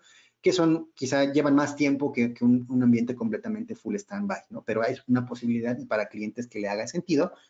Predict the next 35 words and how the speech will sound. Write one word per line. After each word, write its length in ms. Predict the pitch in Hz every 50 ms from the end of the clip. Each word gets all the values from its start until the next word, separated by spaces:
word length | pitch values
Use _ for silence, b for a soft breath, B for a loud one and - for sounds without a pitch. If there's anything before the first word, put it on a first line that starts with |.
| B B _
se 260 | - - - 135 127
abre 240 | 131 135 139 135 127
esa 160 | 120 127 120
posibilidad 500 | 113 107 - 113 107 104 104 104 107 104
también 260 | - 104 104 104 101
para 180 | - 113 101 98
manejar 460 | 95 95 101 95 - - 101 101 104 -
un 200 | 123 120 110 110
nuevo 220 | 117 110 107 107
tipo 220 | 107 104 - - 104
de 60 | 98
economías 560 | 95 - 98 95 92 95 98 101 101 98 -
para 260 | - - 101 98 95
casos 240 | - 101 92 - 107
de 120 | 95 92 87
disaster 360 | 87 - 87 85 _ - 90
recovery. 440 | 87 82 - - - - - - _ _ _ _ b b b b b b b b b b b _
Y 100 | 240 240
por 140 | 240 294 254
último 320 | 240 202 254 233 214 214
está 440 | 208 202 - - 175 175 180 180 - -
las 180 | 147 143 139 151
aplicaciones 540 | 127 151 139 - 139 135 151 151 151 143
de 80 | 139 127
siguiente 360 | 120 123 120 127 131 131 143
generación 560 | - 143 131 127 131 127 - 147 143 147 147 -
o 60 | 147
modernización 640 | 127 131 127 120 120 120 123 120 120 113 - 123 120
de 60 | 120
aplicaciones. 640 | 120 117 113 98 - 95 - - 101 98 95 98 -
Es 100 | 139 143
esta 220 | 143 143 151 151
capacidad 480 | - 151 151 151 143 - 143 135 131 127
de 140 | 127 123 123
que, 260 | - 120 113 -